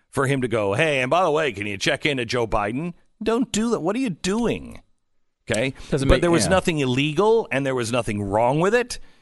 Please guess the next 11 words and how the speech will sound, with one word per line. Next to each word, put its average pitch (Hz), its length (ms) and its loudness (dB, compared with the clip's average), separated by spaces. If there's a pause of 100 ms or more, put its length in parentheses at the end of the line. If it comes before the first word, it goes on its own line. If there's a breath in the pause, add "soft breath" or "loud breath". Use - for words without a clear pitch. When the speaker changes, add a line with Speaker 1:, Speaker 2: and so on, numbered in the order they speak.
(200 soft breath)
Speaker 1:
Uh, 107 460 2
and 127 160 0
when 143 160 0
you 135 100 0
find 156 260 0
out 143 200 0
the 120 100 0
real 135 480 2
story 202 480 0
behind 196 460 0
it, 247 240 -6